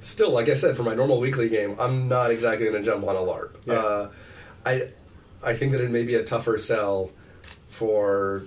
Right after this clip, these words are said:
Speaker 1: finding a random group of players to say, like, "Oh yeah, we're gonna pretend to be people climbing Everest and, like, not pretend with dice and stuff. We're literally gonna, like, say, 'I'm in my tent now,' and, yeah." Um,
Speaker 2: It's just hard.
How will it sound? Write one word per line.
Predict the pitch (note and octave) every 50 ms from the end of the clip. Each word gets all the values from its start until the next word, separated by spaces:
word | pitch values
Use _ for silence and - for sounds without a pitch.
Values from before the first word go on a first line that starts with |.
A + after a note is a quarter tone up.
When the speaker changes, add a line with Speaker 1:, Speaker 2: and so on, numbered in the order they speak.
| -
Speaker 1:
finding | - - - - G#2 G#2+ A2 A2 G#2+
a | G#2+ G2 G2+
random | G2+ G2 G#2+ G2+ G2 G2
group | G2 G#2 G2 F#2+
of | F#2
players | - - - D3+ A#2+ A2 G#2 G#2+
to | - A2+
say, | - - A2 G#2+
like, | G#2 G#2 G#2 G#2+ -
"Oh | - D#3+
yeah, | E3+ E3+ D3 B2 A#2
we're | A2+ B2+ C3+
gonna | D3 C3 A#2 A2+ A2 G#2+ - - - - - - -
pretend | - - - C3+ C#3
to | C3
be | B2+
people | B2 C3 C3+ B2+ A2+
climbing | - - C#3+ C3 C3 A#2+
Everest | A#2 C3 B2+ A#2 G2 F2+ F#2 - - - - - - - - - -
and, | - A#2 G#2+ G#2+
like, | G#2 G2+ G2+ G2+ A2+
not | A2+ A#2+ C3 C3+ -
pretend | - B2+ A#2 - B2+ A#2+ A#2 A2
with | G#2+ A#2 -
dice | C3 C#3 C#3+ B2+ -
and | A#2+ A2+
stuff. | A2+ - A2 G2+ G2 G2 - - - - - - - - - - - -
We're | - B2 A#2
literally | A#2 B2+ B2 B2+ A#2+ A2+ A2+ A2+
gonna, | A#2+ A#2 A2
like, | G#2+ G#2+ G2+ F#2+ G2 - - -
say, | - - A2 G2
'I'm | - B2+ - E3
in | -
my | A2 A2 B2
tent | C#3 F3+ F#3+ -
now,' | A2 G#2 G2 F#2+ F2+ - F#2+ -
and, | - A2 A2 G#2 G2+ G2+ G2 F#2+ F#2 - - - - - - - - - -
yeah." | - - F2+ - - - - - - - -
Um, | - A#2 A#2 A2+ G#2 G#2 G2+ G2 - - - - - - -
Speaker 2:
It's | - - - -
just | - G#2+ G2 -
hard. | - - - - - -